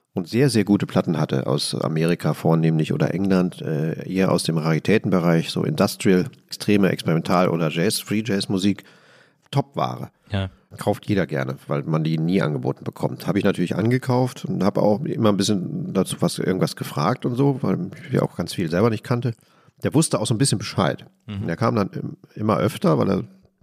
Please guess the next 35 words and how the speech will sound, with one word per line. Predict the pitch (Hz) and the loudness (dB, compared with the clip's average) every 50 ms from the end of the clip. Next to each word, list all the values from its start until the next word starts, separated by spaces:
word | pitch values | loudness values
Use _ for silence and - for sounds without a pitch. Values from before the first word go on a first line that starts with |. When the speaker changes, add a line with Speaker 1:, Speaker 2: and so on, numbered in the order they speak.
| _ _ - | _ _ -20
Speaker 1:
das | - - - - - | -20 -20 -18 -18 -16
irgendwie | - - 87 85 82 80 | -12 -10 -8 -6 -6 -4
loswerden | - 85 101 - - - 131 135 131 117 | 0 0 -2 0 -2 -4 -4 -2 -2 -4
wollte | 123 139 147 - - 117 | -2 -4 -4 -4 -4 -4
und | 110 | -4
Speaker 2:
Ja. | 104 | 0
Speaker 1:
so. | 101 117 123 | 2 2 2
Und | 113 101 | 2 0
ich | 90 | -2
habe | - 185 | -4 -2
mich | 101 92 85 | -2 -4 -4
ein | - - - | -6 -10 -8
bisschen | - 101 - 117 95 | -8 -6 -4 -2 -4
gewundert, | 95 80 82 110 135 143 147 135 | -4 -2 -2 -2 -2 0 0 0
aber | 110 98 95 | 0 -2 -2
nun | 92 95 98 | -2 -2 -2
gut. | 90 123 156 - - - _ - - _ _ _ _ _ _ _ _ _ _ _ _ _ _ _ _ _ _ _ _ _ _ | 0 0 0 0 -2 -14 _ -20 -20 _ _ _ _ _ _ _ _ _ _ _ _ _ _ _ _ _ _ _ _ _ _
Bis | - 123 113 | -4 -2 -2
ich | 120 | 0
dann | - 120 107 104 | 0 0 0 0
irgendwie | 98 110 113 110 | 0 0 0 0
so, | 95 104 104 101 98 92 - - - - - | 0 0 0 -2 -2 -4 -8 -10 -12 -12 -8
weiß | 92 98 101 | -8 -8 -6
ich | 95 | -6
nicht, | 92 - - | -10 -8 -2
fünfhundert | - 127 135 139 - 113 107 - - | -2 -2 0 0 0 0 0 0 0
Platten | - 120 - - 107 | -2 -4 -2 -4 -8
von | - 92 85 73 | -8 -8 -10 -8
dem | 80 80 78 147 _ _ _ _ _ _ _ | -8 -10 -10 -12 _ _ _ _ _ _ _
peu | - - 95 85 | -6 -4 0 0
à | - | 0
peu | - - - 85 80 | 0 2 2 2 2
angekauft | 85 85 87 73 - - - - 69 - - - | 2 0 0 -2 -4 -6 -4 -2 -2 -2 -2 -4
hatte. | 76 73 - 107 98 - - _ - | -4 -2 -2 -2 -4 -4 -8 _ -12
Speaker 2:
Ja. | 104 101 98 95 | -10 -10 -10 -10